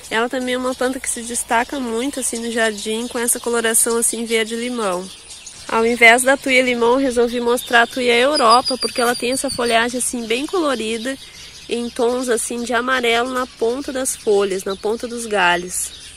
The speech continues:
Aqui ela recebe o sol da manhã desde o início da manhã, assim, bem cedinho da manhã ela já tá recebendo sol direto.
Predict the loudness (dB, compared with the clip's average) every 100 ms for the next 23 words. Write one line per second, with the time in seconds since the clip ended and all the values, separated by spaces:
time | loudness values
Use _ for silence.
0 | -20 -20 -20 -20 -20 -12 -4 -4 2 2
1 | 2 2 4 4 2 0 4 4 4 2
2 | 4 4 4 2 2 2 2 2 0 2
3 | 0 0 0 2 4 4 2 0 0 0
4 | 0 0 0 0 0 0 2 4 4 2
5 | -2 0 0 2 0 0 -2 0 0 0
6 | 0 0 2 4 2 -2 -12